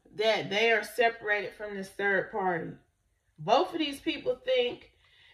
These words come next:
that you know that they are broken up, okay? This chariot energy thinks that you know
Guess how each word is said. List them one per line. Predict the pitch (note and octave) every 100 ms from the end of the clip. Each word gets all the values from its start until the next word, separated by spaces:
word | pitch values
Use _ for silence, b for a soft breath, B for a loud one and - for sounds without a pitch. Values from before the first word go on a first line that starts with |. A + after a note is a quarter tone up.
| -
that | G3+ G3+
you | F#3+ A#3
know | C#4 C#4 B3 A#3+
that | F#3 E3+
they | F#3+ A3+
are | C4+
broken | B3+ A#3 A#3 C4+ B3
up, | F#3 F3 A3+ - - _ _ _ _ _ _
okay? | - - G3+ F#3+ F#3 A#3+ _ -
This | F3+ -
chariot | - C#4 C#4 C#4+ -
energy | B3 B3 A3+ A3+
thinks | A3+ A3+ A3+
that | - G#3 -
you | A3+ A3 G#3+
know | G#3 G3+ G#3+